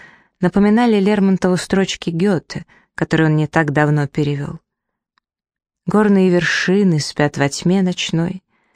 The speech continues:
тихие долины полны свежей мглой. Не пылит дорога,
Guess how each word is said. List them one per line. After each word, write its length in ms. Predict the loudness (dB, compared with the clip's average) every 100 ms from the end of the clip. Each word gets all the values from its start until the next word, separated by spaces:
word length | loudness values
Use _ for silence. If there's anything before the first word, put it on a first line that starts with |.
| _
тихие 380 | -6 -4 0 0
долины 540 | 2 2 2 2 0
полны 420 | -2 0 2 2 -2
свежей 460 | -4 -4 -2 -2
мглой. 540 | -2 -2 -4 -4 -6 -14 _ _ _ _ -4
Не 120 | -2
пылит 380 | 0 0 0 0
дорога, 520 | 0 0 -2 -4